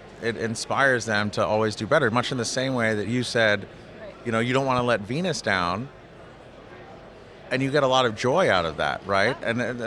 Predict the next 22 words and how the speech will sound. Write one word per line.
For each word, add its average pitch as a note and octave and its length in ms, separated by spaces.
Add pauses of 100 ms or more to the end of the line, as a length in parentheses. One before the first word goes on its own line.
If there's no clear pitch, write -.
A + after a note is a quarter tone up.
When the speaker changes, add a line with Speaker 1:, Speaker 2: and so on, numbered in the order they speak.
Speaker 1:
the A#2 100
same C3+ 260
way, B2+ 200
you're, G#2+ 260
you're G#2+ 160
reciprocating G2+ 720
that F2+ 380
to G2+ 100
your F2+ 140
team F#2+ 340 (220)
and, F2+ 120
Speaker 2:
Yep. C4+ 140
Speaker 1:
and G2 140
helping G#2 280
them G2+ 200
get F#2+ 200
better F2+ 260
and E2+ 80
become F2 280
better F2 200
versions F2 360
of, E2 80